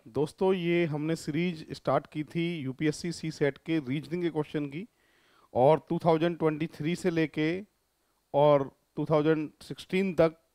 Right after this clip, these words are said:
जो हैं वो सारे के सारे मैं कंप्लीट करा चुका हूं। आज मैं आपके सामने पेपर डिस्कस करूंगा, आईएएस का टू थाउजेंड फिफ्टीन का पेपर है सी सेट का। इसमें किस तरह के रीजनिंग के एग्जाम्पल पूछे थे उन पे आज हम चर्चा करने वाले हैं।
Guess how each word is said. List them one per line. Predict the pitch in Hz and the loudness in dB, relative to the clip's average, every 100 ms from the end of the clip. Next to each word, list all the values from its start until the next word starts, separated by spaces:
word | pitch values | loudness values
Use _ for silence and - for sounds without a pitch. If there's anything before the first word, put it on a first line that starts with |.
| _ _ _ - | _ _ _ -18
जो | 98 139 143 | -6 -2 0
हैं | 147 147 | -2 -2
वो | 147 | -4
सारे | - 127 139 | 0 0 0
के | |
सारे | 143 131 | -2 -4
मैं | 143 143 | -4 -6
कंप्लीट | 127 143 143 | -8 -8 -4
करा | 131 | -2
चुका | 131 143 147 | -2 -6 -6
हूं। | 160 - _ _ _ _ | -8 -14 _ _ _ _
आज | 127 139 156 | 2 4 4
मैं | 165 170 | 2 2
आपके | 151 143 156 | 2 0 -2
सामने | 156 151 160 | -2 0 -2
पेपर | 160 139 160 | -2 -4 -2
डिस्कस | 147 - 160 | -2 -2 -2
करूंगा, | - 151 147 160 | 0 -2 0 0
आईएएस | - 135 135 151 | 0 -2 -2 -4
का | - 151 | -2 -4
टू | 151 | -4
थाउजेंड | 139 131 147 | -4 -2 -2
फिफ्टीन | 147 127 139 143 | -4 -8 -6 -4
का | 151 | -4
पेपर | 135 123 139 139 | -4 -4 -4 -2
है | 147 | -4
सी | 139 | -6
सेट | - 123 - | -4 -4 -2
का। | - - _ _ - _ _ - | -8 -8 _ _ -20 _ _ -8
इसमें | 143 160 180 | -4 -2 -4
किस | 180 - | -6 2
तरह | 175 170 | 2 4
के | 175 | 0
रीजनिंग | 151 147 170 | -2 -4 -4
के | 170 | -2
एग्जाम्पल | 151 135 143 147 | -2 -2 -2 -4
पूछे | 156 147 - 147 | -6 -8 -8 -6
थे | 170 | -4
उन | 160 143 | -4 -2
पे | 151 | 2
आज | 139 147 | 2 0
हम | 151 | -4
चर्चा | 147 135 160 | -4 -4 -2
करने | 147 143 143 | -2 -2 -2
वाले | 135 135 | -2 -2
हैं। | 139 156 | -6 -8